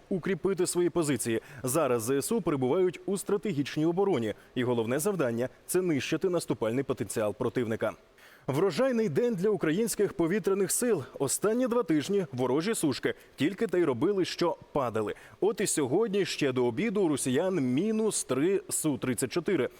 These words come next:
Усі на східному фронті, поблизу Авдіївки та окупованого Маріуполя. «Схоже, до них не доходить», — написав за результатами полювання командувач повітряних сил З С У Микола Олещук. І додав: ніяких висновків не роблять російські пілоти.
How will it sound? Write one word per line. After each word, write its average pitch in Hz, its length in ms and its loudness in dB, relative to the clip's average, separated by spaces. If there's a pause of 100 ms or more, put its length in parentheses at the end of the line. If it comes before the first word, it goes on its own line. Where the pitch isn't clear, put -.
(160)
Усі 214 360 -2
на 226 140 2
східному 147 440 0
фронті, 131 400 0 (200)
поблизу 131 520 0
Авдіївки 131 600 0
та 170 280 -2
окупованого 139 680 0
Маріуполя. 165 500 0 (320)
«Схоже, 208 520 0
до 147 160 0
них 180 360 0
не 185 240 2
доходить», — 170 640 -2 (200)
написав 147 460 0
за 120 100 0
результатами 123 600 0
полювання 165 500 0
командувач 170 600 -2 (180)
повітряних 127 520 0
сил 131 220 0
З 117 80 -2
С 143 240 0
У 247 80 2
Микола 175 480 0
Олещук. 127 520 -2 (200)
І 156 100 2
додав: 123 360 0 (180)
ніяких 123 580 0
висновків 180 600 0
не 120 140 0
роблять 139 420 0
російські 127 600 -2
пілоти. 120 460 -2